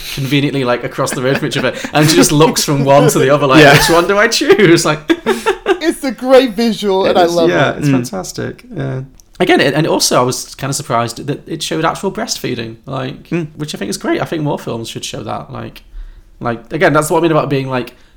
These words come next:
Speaker 1: a film that doesn't feel like a kid's film, because it shows things that you don't normally see in kids' films.
Speaker 2: Mm-hmm.
Speaker 1: I think breastfeeding should be in kids' films. But
Speaker 3: Uh, Japan loves animation, and it's mainly animation. I don't think this is for kids, but I
Speaker 1: Mm.
Speaker 3: do think kids can watch it.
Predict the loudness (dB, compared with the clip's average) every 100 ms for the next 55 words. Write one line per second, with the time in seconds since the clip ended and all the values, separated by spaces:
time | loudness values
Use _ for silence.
0 | -12 -10 -4 -2 -2 -4 -8 -10 -16 -20
1 | -10 -8 -8 -8 -6 -4 -4 -6 -8 -8
2 | -8 -8 -6 -6 -6 -6 -6 -6 -8 -8
3 | -8 -8 -8 -6 -8 -8 -10 -10 -12 -14
4 | -10 -6 -6 -6 -4 -2 -2 0 -2 -4
5 | -8 -10 -12 -12 -14 -16 -16 -16 -18 -18
6 | -14 -10 -8 -4 -2 -2 -4 -8 -14 -12
7 | 0 2 2 -2 -10 -8 -8 -8 -12 -14
8 | -10 -10 -10 -8 -8 -6 -6 -6 -8 -8
9 | -4 -4 -4 -6 -10 -10 -8 -10 -10 -18
10 | _ _ -20 -2 2 4 2 -2 -8 -8
11 | -6 -10 -16 -20 _ _ 0 2 0 -6
12 | -10 -12 -12 -10 -10 -10 -6 -6 -4 -4
13 | -6 -6 -16 -18